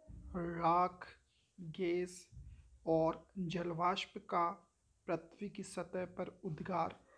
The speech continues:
होता है। ज्वालामुखी क्रिया के अंतर्गत पृथ्वी के आंतरिक भाग में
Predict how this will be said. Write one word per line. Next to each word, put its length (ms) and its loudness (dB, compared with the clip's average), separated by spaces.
होता 280 -2
है। 140 -14
ज्वालामुखी 520 6
क्रिया 280 -2
के 120 -4
अंतर्गत 560 -6
पृथ्वी 300 -6
के 140 -4
आंतरिक 420 -4
भाग 240 -2
में 240 -6